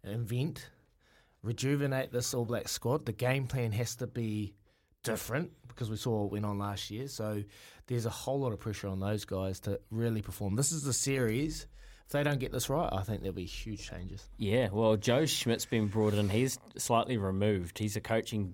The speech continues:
Speaker 2: director and a selecting kind of a advisor.
Speaker 1: Mm.
Speaker 2: So he's removed. So he, you'd assume that Joe Schmidt's been given quite a bit of credence to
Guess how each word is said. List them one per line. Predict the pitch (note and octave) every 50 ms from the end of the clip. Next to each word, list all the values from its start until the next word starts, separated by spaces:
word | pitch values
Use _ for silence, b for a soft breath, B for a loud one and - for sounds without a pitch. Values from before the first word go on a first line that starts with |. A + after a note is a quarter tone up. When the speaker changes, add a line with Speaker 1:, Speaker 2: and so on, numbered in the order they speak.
| -
Speaker 2:
director | - G2+ F#2 E2+ F2 F2+ F#2+ G2 G#2+ - - - A2 G#2 G2+
and | G2 F#2
a | F2+
selecting | - - - F#2 F#2+ G#2+ G#2 - - A2 G2+ G2
kind | F2 - G2 F#2+ F#2
of | E2+ F2
a | E2+ - _ - -
advisor. | F#2+ F#2 E2 F2 G2 F#2 G2 A2 A#2+ A2+ - - - - G#2+ B B G2
Speaker 1:
Mm. | F#2 F2+ E2+ D#2+ B B
Speaker 2:
So | - - A2+
he's | G#2 C3 D#3 F3 C#3+
removed. | A#2+ G#2 G#2+ A2+ A2+ G2+ -
So | - A2+
he, | B2+ F3+ G3+ F3+ - - _ - -
you'd | C#3 C3+ C3+ D3
assume | C#3 - - - G3 A3 B3
that | C4 B3+ - -
Joe | - C#3+ C3+
Schmidt's | B2+ B2 - - C3 B2 -
been | - A#2+ A2+ G#2+ G#2+
given | G#2+ A2+ G#2 G#2+ G#2+ G#2 G2+
quite | G2+ - - A2+ A2+ A#2+ A2+
a |
bit | A2 G#2
of | G2 F#2+
credence | - - A#2 A#2 A2+ G#2+ G2+ G2 - - -
to | - A2 G2+ F#2+ G2 F#2